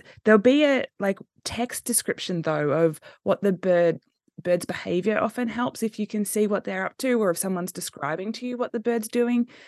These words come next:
and colors and, and size and shape and things like that. But the thing that's really cool about Merlin is it also has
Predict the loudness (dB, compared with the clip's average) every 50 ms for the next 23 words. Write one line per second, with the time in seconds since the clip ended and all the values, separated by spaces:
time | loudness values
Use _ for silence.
0 | -20 -20 -18 _ -4 0 0 0 0 0 -4 -10 _ _ _ -6 -2 0 2 4
1 | 4 4 2 2 -2 -2 -4 -4 -6 -6 -6 -4 -4 -2 0 0 0 0 0 -2
2 | -4 -6 -6 -6 -6 -6 -6 -6 -8 -6 -4 -4 -4 -4 -6 -8 -8 -6 -6 -6
3 | -8 _ -14 -20 -20 -20 _ _ 0 0 0 0 -2 -6 -4 -4 -4 0 2 2
4 | 2 2 2 0 0 0 2 2 2 2 0 0 0 2 2 0 0 0 0 0
5 | 2 2 4 4 4 2 0 0 0 0 0 0 0 0 0 0 0 0 0 0
6 | 0 0 -2 -2 -4 -4 -2 -2 -2 -2 -2 -4 -6 -8